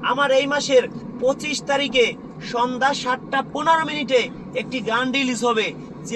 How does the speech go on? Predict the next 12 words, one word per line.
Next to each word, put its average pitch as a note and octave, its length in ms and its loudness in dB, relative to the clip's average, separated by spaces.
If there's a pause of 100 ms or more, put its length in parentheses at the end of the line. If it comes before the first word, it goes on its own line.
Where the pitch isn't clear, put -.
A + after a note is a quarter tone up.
ওই C#4 140 2
গানটি B3+ 260 -2 (100)
শেয়ার C4+ 260 0 (100)
করবে, C4 260 4 (460)
লাইক B3+ 220 4 (140)
করবে, C4+ 280 6 (400)
কমেন্ট D4+ 380 4 (100)
করবে, C#4 300 6 (380)
মনে C4 240 0
করবে B3+ 280 2
এক B3 60 -8 (100)
কোটি B3 180 -4